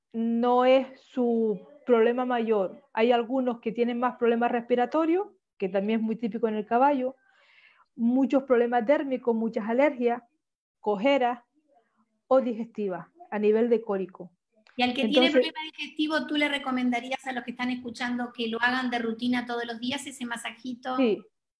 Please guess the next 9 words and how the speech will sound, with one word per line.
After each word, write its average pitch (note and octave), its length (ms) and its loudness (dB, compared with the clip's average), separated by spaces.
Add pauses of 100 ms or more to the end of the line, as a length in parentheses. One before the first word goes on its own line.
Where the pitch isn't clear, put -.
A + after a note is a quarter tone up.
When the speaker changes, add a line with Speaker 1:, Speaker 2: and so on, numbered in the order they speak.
(100)
Speaker 2:
en A3+ 180 -4
el A3+ 80 -2
Speaker 1:
sí. A3 60 2
Speaker 2:
abdomen? A3+ 600 -4 (760)
Speaker 1:
Sí. - 160 -20
Speaker 2:
Y C#4+ 260 0
en D4+ 220 0
los C#4+ 140 -6
cascos. - 600 -6